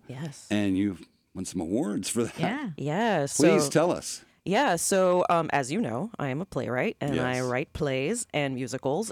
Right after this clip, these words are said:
Speaker 1: And last year, I, uh, last fall, I started going to Carnegie Mellon University for my M F A in dramatic writing,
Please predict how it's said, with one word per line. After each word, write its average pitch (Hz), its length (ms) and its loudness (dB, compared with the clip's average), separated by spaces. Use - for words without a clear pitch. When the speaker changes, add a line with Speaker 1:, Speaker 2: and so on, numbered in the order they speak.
Speaker 1:
And 143 460 0
last 147 460 -2
year, 143 340 0
I, 135 420 -2
uh, 131 200 -4
last 131 260 -4
fall, 131 420 0
I 123 280 -4
started 120 580 -6
going 123 380 -6
to - 60 -14
Carnegie 127 300 -6
Mellon 139 220 -6
University 151 500 -6
for 120 200 -8
my 117 360 -6
M 123 120 -6
F - 160 -10
A 117 120 -2
in 135 120 -4
dramatic 123 340 -6
writing, 127 400 -4